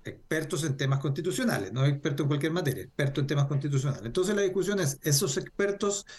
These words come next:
en temas constitucionales están adentro o están afuera? Hay senadores o hay actores políticos que piensan que esos actores que no son elegidos, que no son elegidos, tienen derecho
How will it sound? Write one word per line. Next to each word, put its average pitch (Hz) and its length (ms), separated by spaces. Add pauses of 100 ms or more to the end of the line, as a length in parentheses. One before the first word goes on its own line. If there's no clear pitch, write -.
en 143 120
temas 180 220
constitucionales 135 640
están 143 240
adentro 269 380
o - 20
están 254 220
afuera? - 380 (880)
Hay 226 300
senadores 202 800
o 160 100
hay 185 260
actores 147 460
políticos 160 460
que 156 100
piensan 170 380
que 180 80
esos 165 400
actores 185 960 (380)
que 131 120
no 135 100
son 240 260
elegidos, 226 840 (380)
que 147 100
no - 100
son 196 300
elegidos, 208 680
tienen 226 380
derecho 214 560